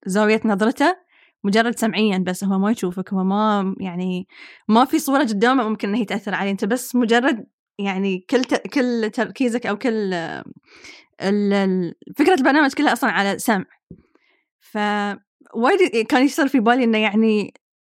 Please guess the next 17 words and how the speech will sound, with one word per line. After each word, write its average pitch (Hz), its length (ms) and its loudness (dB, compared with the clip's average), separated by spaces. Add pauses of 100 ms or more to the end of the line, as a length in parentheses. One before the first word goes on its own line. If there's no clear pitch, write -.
(260)
شلون 277 320 2
الواحد 226 320 2
يحضر 202 340 0
حق 202 200 -2
هاي 190 160 -2
الموضوع، 180 360 -4
شلون 196 280 -2
يقدر 202 260 2
يأثر، 180 480 -4
لما 220 240 4
أنا 349 80 2
كنت 277 180 0
أتأثر - 420 -4
أساسا 208 300 -4
من 185 400 -6
باقي 185 240 -2
ال-، 175 360 -6